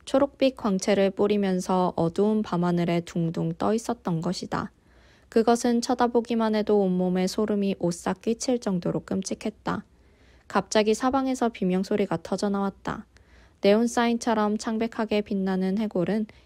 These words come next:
이제 숲 전체를 비출 정도로 하늘 높이 올라가 있었다. 그 해골은 마치 새로운 별자리라도 되는 것처럼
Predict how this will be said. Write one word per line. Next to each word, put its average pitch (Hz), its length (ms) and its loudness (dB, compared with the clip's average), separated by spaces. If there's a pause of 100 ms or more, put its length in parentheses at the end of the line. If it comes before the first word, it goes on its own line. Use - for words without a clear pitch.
이제 196 300 0
숲 240 260 -2
전체를 185 540 0
비출 190 400 -4
정도로 180 500 -2
하늘 233 320 -2
높이 214 300 -4
올라가 175 340 0
있었다. - 580 -8 (600)
그 233 220 4
해골은 233 460 4
마치 202 360 0
새로운 208 420 0
별자리라도 185 760 0
되는 180 320 -4
것처럼 175 600 -4